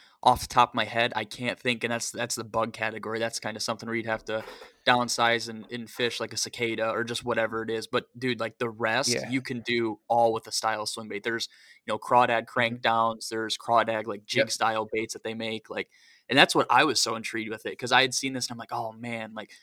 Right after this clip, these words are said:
Speaker 1: but this is also a good thing because I wanna get back into fishing conventional and just, like, going out there and just pounding a bunch of fish. And I'm like, "Well, if they're not eating a swim bait, I wanna fill up my board this summer. So I'm gonna go out there and I'm gonna find a way to catch 'em. I don't care how it is."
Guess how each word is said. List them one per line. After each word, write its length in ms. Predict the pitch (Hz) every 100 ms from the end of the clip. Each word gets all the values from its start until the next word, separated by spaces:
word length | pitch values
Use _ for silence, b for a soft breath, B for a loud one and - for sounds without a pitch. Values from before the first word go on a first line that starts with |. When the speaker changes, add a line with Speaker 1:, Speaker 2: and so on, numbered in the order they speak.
| b b _ _
Speaker 1:
but 240 | 143 156 -
this 160 | 180
is 100 | 214
also 300 | - 180 175
a 20 | 147
good 200 | 139 139
thing 160 | 139
because 260 | 127 135 -
I 80 | 131
wanna 160 | 160 139
get 120 | 131
back 200 | 127 123
into 100 | 123
fishing 340 | - 131 123
conventional 560 | 120 113 117 127 - 117
and 80 | 110
just, 120 | 113
like, 140 | 113 117
going 200 | 120 117
out 160 | 113
there 80 | 120
and 100 | 117
just 140 | 113
pounding 320 | - 120 120 117
a 40 |
bunch 240 | 113 120
of 80 | -
fish. 440 | - 127 120 110 - b b b -
And 60 |
I'm 40 | 123
like, 180 | 113 113
"Well, 360 | 113 113 113 -
if 160 | 113
they're 120 | 131
not 160 | 131 123
eating 160 | 127 117
a 40 |
swim 220 | - 131 123
bait, 140 | 110
I 80 | 117
wanna 220 | 123 120
fill 200 | 110 123 117
up 60 |
my 120 | 113
board 460 | 110 113 120 113 110
this 140 | 117
summer. 380 | - 123 120 110
So 140 | - 110
I'm 80 |
gonna 140 | 120 110
go 80 | 113
out 120 | 107
there 80 | 107
and 40 |
I'm 60 | 113
gonna 120 | 113
find 260 | - 117 117
a 40 |
way 100 | 110
to 60 | 104
catch 280 | - 120 -
'em. 80 | 110
I 40 |
don't 100 | 110
care 120 | 107 107
how 220 | 113 107
it 80 | 95
is." 380 | 107 104 -